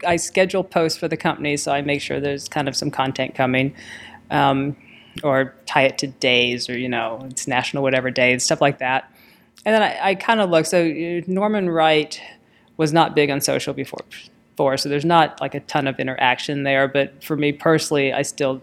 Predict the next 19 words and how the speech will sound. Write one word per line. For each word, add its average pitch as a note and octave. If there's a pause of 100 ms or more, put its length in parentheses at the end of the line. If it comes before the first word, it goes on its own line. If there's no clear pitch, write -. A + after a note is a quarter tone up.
I D3+
do C#3
get C3
that. C3+
And D#3
I D#3+
check F3
all D3+
my D3
feeds C3
and, B2+
you C3
know, B2
if B2
did C3+ (160)
people C#3
comment C#3
to C3+
me, B2+